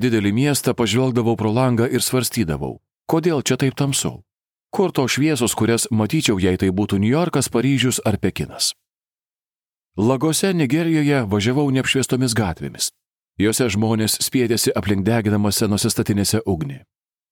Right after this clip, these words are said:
Atokiuose kaimuose su Melinda sutikome moterų ir mergaičių, kurios kasdien valandų valandas rinkdavo malkas,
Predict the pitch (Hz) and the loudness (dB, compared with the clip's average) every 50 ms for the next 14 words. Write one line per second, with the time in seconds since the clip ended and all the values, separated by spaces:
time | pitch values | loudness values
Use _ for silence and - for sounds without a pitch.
0 | _ - - 110 - 139 127 139 131 - 143 131 - 135 131 131 127 117 123 117 | _ -4 -2 0 0 0 0 0 0 0 0 0 0 0 0 0 0 0 -2 -2
1 | 113 120 - - 101 101 104 117 143 147 135 123 117 - 120 113 127 123 127 113 | -2 -2 -2 0 0 0 2 0 0 0 0 0 0 0 -2 -2 0 0 0 0
2 | 113 107 110 117 131 139 - 120 113 117 - 127 117 117 123 131 131 131 120 95 | 2 2 2 0 0 0 0 0 0 0 0 0 0 0 0 0 0 0 -2 -2
3 | 82 76 - 71 62 - _ _ _ _ _ _ _ _ _ - 147 160 190 202 | -4 -6 -8 -10 -12 -14 _ _ _ _ _ _ _ _ _ -4 -2 0 0 0
4 | 185 - - 151 127 135 170 175 160 123 135 139 139 135 139 151 127 127 147 151 | 0 0 0 0 0 2 0 0 0 0 0 0 0 0 0 0 0 0 2 2
5 | 131 120 113 113 107 - 123 117 120 120 110 120 123 131 131 143 127 95 82 - | 2 2 2 0 0 0 0 0 0 0 0 0 0 0 2 2 0 0 -2 -4
6 | - - - | -6 -4 -4